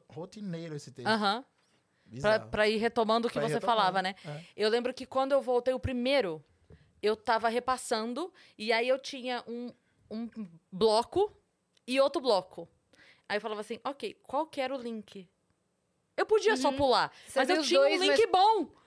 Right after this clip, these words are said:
Speaker 2: "Caralho, qual que era o link?" E eu, "Que, que, que eu falava? Que que eu falava? Que que eu
Speaker 3: Tadinho.
Speaker 2: falava?
Speaker 1: Muito
Speaker 2: Que que eu",
Speaker 1: doido.
Speaker 2: não lembrava, não lembrava, não lembrava. Aí liguei pra Arin e pra Anne,
Speaker 3: Recorreu
Speaker 2: porque
Speaker 3: aos universitários.
Speaker 2: É, porque, porra, a gente já fez um milhão de shows juntas. "Arin, você lembra o que que eu falava?"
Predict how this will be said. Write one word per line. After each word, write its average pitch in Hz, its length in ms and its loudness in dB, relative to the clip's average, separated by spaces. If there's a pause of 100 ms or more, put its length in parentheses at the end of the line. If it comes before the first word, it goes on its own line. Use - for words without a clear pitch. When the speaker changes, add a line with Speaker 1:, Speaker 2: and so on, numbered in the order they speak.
(360)
Speaker 2:
"Caralho, 392 400 2
qual 427 200 4
que 440 100 0
era 466 160 6
o 415 40 0
link?" 415 340 2
E 285 100 0
eu, 339 160 2 (380)
"Que, - 120 -16
que, - 120 -18
que - 80 -12
eu 285 40 -14
falava? 285 300 -6
Que 262 100 -14
que 262 80 -6
eu 240 80 0
falava? 285 300 0
Que - 40 -4
que 294 40 -6
eu - 60 -8
Speaker 3:
Tadinho. 349 80 0
Speaker 2:
falava? 320 320 2
Speaker 1:
Muito 269 100 -4
Speaker 2:
Que 294 60 -14
que - 80 -6
eu", - 60 0
Speaker 1:
doido. 240 80 0
Speaker 2:
não 294 140 2
lembrava, 247 840 2
não 240 100 4
lembrava, 214 340 2
não 190 100 0
lembrava. 190 340 -2 (340)
Aí 440 140 2
liguei 190 180 -2
pra 208 120 0
Arin 208 100 0
e 214 40 -8
pra - 140 -2
Anne, 381 240 0
Speaker 3:
Recorreu 220 180 -8
Speaker 2:
porque 214 80 -2 (120)
Speaker 3:
aos 208 100 -6
universitários. 208 880 -8
Speaker 2:
É, 285 200 2
porque, 190 340 -6
porra, 175 320 -4
a - 20 -6
gente 170 100 -8
já 190 80 -4
fez 196 140 -8
um 220 60 -8
milhão 240 260 0
de 226 80 -6
shows 240 320 0
juntas. 285 420 -6 (520)
"Arin, 277 200 2
você 330 120 -4
lembra 349 140 -2
o - 20 -14
que 302 100 -6
que 269 60 -2
eu 269 40 -4
falava?" 254 280 -2